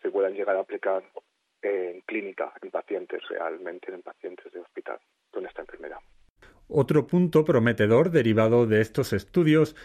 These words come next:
Speaker 2: es que, aunque la investigación se haya centrado hasta el momento en el neuroblastoma, los descubrimientos de los científicos de la Universidad de Mendel y del Zeitec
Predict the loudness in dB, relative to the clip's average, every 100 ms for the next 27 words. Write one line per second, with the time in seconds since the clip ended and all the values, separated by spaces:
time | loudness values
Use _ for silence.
0 | -10 -8 0 0 2 2 4 4 2 0
1 | 0 0 2 2 2 2 2 2 2 0
2 | 2 4 4 4 2 2 4 2 2 2
3 | 2 2 2 2 2 2 0 0 2 2
4 | -2 -10 -18 -2 2 2 2 0 0 2
5 | 2 4 2 2 2 4 2 2 0 0
6 | 2 2 0 0 0 2 4 4 4 2
7 | 2 0 0 2 2 4 4 2 2 0
8 | 2 4 2 2 2 2 2 0 0